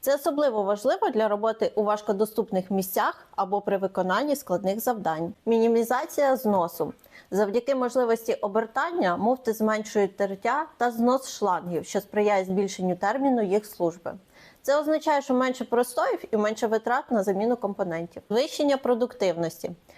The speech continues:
Використання додаткових поворотних механізмів сприяє більш плавному та ефективному руху гідравлічних систем,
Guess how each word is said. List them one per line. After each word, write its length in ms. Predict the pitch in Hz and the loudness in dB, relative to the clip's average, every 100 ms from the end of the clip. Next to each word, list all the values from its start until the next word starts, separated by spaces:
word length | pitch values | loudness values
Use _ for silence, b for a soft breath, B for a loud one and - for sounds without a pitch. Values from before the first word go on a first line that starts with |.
| B | B
Використання 640 | 208 214 254 262 277 285 247 | -2 2 0 0 -2 0 0
додаткових 640 | 233 233 240 262 233 220 | 0 0 -2 0 0 0
поворотних 560 | 233 220 233 233 214 220 | -2 0 0 0 -2 0
механізмів 640 | 226 240 262 359 269 214 | 0 2 2 2 2 0
сприяє 560 | 180 - 220 226 226 214 | 0 0 2 4 2 2
більш 360 | 202 277 311 - | 0 -2 -2 -8
плавному 600 | - 202 262 302 294 262 | -2 0 2 2 2 2
та 180 | 220 202 | 2 0
ефективному 680 | 202 - 233 208 185 185 | -2 0 0 2 2 2
руху 260 | 190 262 285 | 2 2 2
гідравлічних 720 | 226 185 190 180 208 - 214 | 0 0 0 0 -2 0 -6
систем, 500 | - 220 - 160 151 | -2 -4 0 -4 -4